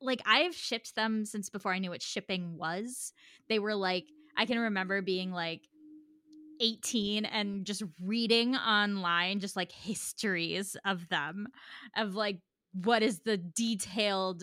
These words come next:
soapy romantic history between Gambit and Rogue. But what I wanted to do in this was just have a little bit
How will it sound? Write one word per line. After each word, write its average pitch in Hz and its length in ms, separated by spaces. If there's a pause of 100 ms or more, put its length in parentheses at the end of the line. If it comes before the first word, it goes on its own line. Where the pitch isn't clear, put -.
(100)
soapy 202 560
romantic 190 560
history 175 480
between 202 440
Gambit 170 380
and 170 140
Rogue. 175 340 (920)
But 240 260
what 233 180
I 240 140
wanted 233 220
to 233 80
do 202 120
in 190 120
this 196 180
was 196 80
just 359 240
have 415 220
a - 20
little 330 180
bit 254 240